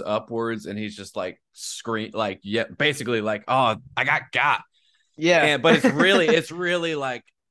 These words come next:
Speaker 1: yeah, I don't know. That, yes, that makes sense. I can get down with that
Speaker 2: Mm-hmm.
Speaker 1: as well.
Speaker 2: Yeah, that's also, that's, like, the oldest, um, atonement theory. That was, like, the most popular theory for, like, a thousand, twelve hundred years, something like that
Speaker 1: And
Speaker 2: in the church.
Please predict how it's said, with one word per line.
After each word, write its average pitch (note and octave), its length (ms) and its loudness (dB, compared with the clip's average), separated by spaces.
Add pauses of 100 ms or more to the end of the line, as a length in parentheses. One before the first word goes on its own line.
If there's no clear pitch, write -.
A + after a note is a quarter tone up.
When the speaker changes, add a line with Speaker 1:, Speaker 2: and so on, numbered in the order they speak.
(400)
Speaker 1:
yeah, C#3+ 340 -2
I A#2+ 120 -4
don't C3+ 120 -4
know. A2+ 100 -4
That, A#2 280 0
yes, A#2 380 -4
that A2 160 -4
makes A#2+ 220 -6
sense. - 460 -8
I A2 100 -4
can G#2+ 160 -8
get G#2+ 100 -6
down G#2+ 180 -2
with G#2+ 140 -6
that A#2 80 -2
Speaker 2:
Mm-hmm. E3+ 100 -6
Speaker 1:
as - 140 -10
well. G2+ 460 -4 (600)
Speaker 2:
Yeah, E3+ 220 0
that's G#3 260 2
also, A3+ 260 2
that's, A#3 300 -4
like, G#3+ 160 -6
the E3+ 140 -6
oldest, F3 760 -6 (100)
um, C#3+ 240 0
atonement C#3 420 0
theory. B2+ 240 0
That C3 200 0
was, D#3 180 0
like, C#3+ 160 -2
the C#3 80 -2
most C3+ 260 -2
popular C3+ 500 -2
theory C3 360 -2
for, B2+ 180 -8
like, A#2+ 380 -6 (280)
a - 40 -12
thousand, B2 720 -4
twelve B2+ 200 -4
hundred B2+ 280 -6
years, C3 180 -4
something B2 220 -6
like A#2+ 180 -4
that B2 80 -2
Speaker 1:
And D3+ 160 0
Speaker 2:
in A#2 80 -2
the G#2+ 80 -6
church. - 480 -10